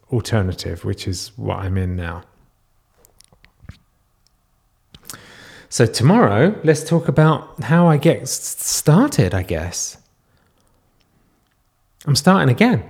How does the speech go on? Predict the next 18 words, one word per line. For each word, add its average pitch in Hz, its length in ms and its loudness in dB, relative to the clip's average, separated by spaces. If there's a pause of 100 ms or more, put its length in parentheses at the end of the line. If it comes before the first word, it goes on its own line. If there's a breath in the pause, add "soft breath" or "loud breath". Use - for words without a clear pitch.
(220)
I'm 131 100 0
starting 160 460 0
again 156 260 2
from 127 220 -2
scratch. - 580 -2
I 107 120 0
have 107 160 2
no 135 200 4
production 123 400 2
company. 101 340 -2
I 95 80 0
have 98 120 -2
no 101 180 0
team. 160 400 2
I 117 40 2
have 107 180 -2
no 98 140 0
crew. 95 380 -6